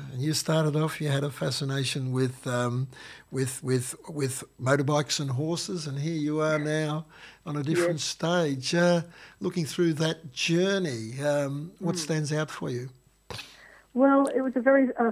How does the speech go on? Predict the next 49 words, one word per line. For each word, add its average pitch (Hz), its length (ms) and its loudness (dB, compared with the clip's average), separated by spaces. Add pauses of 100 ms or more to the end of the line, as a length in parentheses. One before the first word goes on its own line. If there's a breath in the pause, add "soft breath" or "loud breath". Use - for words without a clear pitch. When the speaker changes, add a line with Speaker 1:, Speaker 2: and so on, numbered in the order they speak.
(120)
Speaker 2:
formative 233 460 0
experience 202 600 -2
growing 180 320 -2
up 170 180 -2
in 175 140 -8
a, 156 240 -4
a - 40 -6
country 175 480 -8
town. 165 380 -4
I 156 320 -4 (520 soft breath)
had 196 160 2
the 165 60 -8
privilege 170 640 -2
of, 156 180 2 (240)
uh, 123 200 -8 (280)
getting 170 280 4
a - 20 -2
job 180 340 2
with 165 140 0
the 156 100 -2
local 160 280 0
newspaper 160 840 -2
and 147 240 -14 (560 soft breath)
worked 185 280 2
in 165 100 -4
journalism 160 540 -2
for 156 200 -8
some 165 200 -4
time, 180 480 -2
and 156 80 -4
I, 156 200 -2
I 175 120 -2
noticed 214 440 -2
things. 147 200 -10 (120)
You 156 60 -8
know, 156 100 -4
I 160 60 -2
noticed 160 480 0
the 147 240 2
mistreatment 151 640 -6
of 143 160 -4
women 151 220 -2
and 147 100 -6
girls 143 260 4
in 151 80 -14
my 147 160 -2
community. 151 640 -6
I 143 100 0
noticed 151 340 0